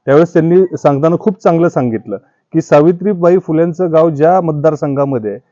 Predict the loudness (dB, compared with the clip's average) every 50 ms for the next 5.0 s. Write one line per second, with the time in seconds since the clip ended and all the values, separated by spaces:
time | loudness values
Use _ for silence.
0 | _ _ _ 0 2 4 4 4 4 2 2 2 4 4 2 0 0 -2 -2 0
1 | -2 -2 0 0 -2 -2 -2 -4 -6 -4 -4 -4 -4 -4 -4 -4 -4 -6 -2 -2
2 | 0 0 0 0 -2 -2 -6 -2 0 2 2 2 2 0 -2 -4 -4 -2 0 0
3 | 0 0 -2 -2 0 0 0 0 0 -2 -2 -2 -2 -2 -2 -2 0 0 0 2
4 | 2 4 2 2 2 0 -2 -4 -4 -8 -10 _ _ _ _ _ -6 -4 -4